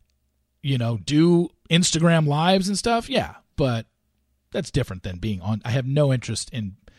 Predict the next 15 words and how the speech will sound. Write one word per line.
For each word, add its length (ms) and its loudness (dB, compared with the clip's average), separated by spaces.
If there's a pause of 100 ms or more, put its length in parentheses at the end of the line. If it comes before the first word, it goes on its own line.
(300)
being 260 0
a 80 -2
television 520 -6
personality. 640 -12
It's 220 -14
never 240 -4
been 160 -6
my 140 -12
thing. 280 -6
I 120 -8
didn't 240 -12
go 160 -12
to 80 -14
hosting 400 -6
school. 520 -4